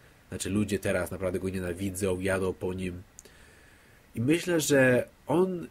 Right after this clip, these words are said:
nie jest takim najgorszym reżyserem. Myślę, że największą wadą jego filmów jest zawsze scenariusz,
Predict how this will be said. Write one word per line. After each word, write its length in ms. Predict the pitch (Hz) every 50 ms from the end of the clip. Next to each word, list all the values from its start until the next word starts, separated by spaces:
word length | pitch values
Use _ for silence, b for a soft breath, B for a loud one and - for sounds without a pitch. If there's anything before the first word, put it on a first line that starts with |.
| - 110
nie 180 | 110 127 165
jest 260 | 185 165 143 - -
takim 240 | - 110 - - 110
najgorszym 520 | 107 104 101 92 113 117 110 - - 110 101
reżyserem. 720 | 101 95 87 98 90 - - 98 92 87 87 85 87 98 - -
Myślę, 360 | 101 107 131 - - 147 131 113
że 280 | 110 117 113 110 107 - - - -
największą 580 | 101 107 107 107 131 143 135 - - 139 127 110
wadą 220 | 110 113 113 110
jego 200 | 110 104 104 98
filmów 640 | - - 113 101 95 95 95 98 98 - - - - - -
jest 140 | 92 92
zawsze 240 | 101 95 - - 104
scenariusz, 800 | - - - - 95 92 87 82 78 78 82 87 - - - -